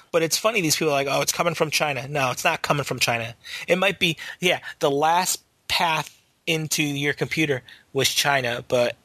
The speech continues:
how many other, uh, I S Ps did it bounce off of to get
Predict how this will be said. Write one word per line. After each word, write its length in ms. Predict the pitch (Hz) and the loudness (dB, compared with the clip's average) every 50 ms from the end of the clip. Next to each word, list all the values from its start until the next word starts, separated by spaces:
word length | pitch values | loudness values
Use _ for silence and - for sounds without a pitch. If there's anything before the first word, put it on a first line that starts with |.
| _ _ | _ _
how 200 | - - - 170 | 0 2 4 4
many 220 | 170 170 165 160 | 4 4 4 4
other, 260 | 160 156 151 147 147 - | 4 4 4 4 2 2
uh, 240 | - - 139 135 135 131 - _ _ - - _ _ _ _ _ _ _ _ | 0 0 2 2 0 -2 -6 _ _ -20 -20 _ _ _ _ _ _ _ _
I 120 | 147 147 139 | 0 0 2
S 120 | 139 - | 2 0
Ps 260 | - - 170 165 156 143 | 0 0 0 0 0 0
did 140 | - 135 | 0 0
it 180 | 131 127 - _ | 0 -2 -2 _
bounce 320 | - 139 139 156 156 - | 0 0 2 2 0 0
off 220 | 156 139 127 - - | 0 0 0 -2 -4
of 120 | 131 123 - | -10 -6 -4
to 100 | 143 127 | -4 -2
get 240 | 131 143 147 - | 0 -2 -2 -2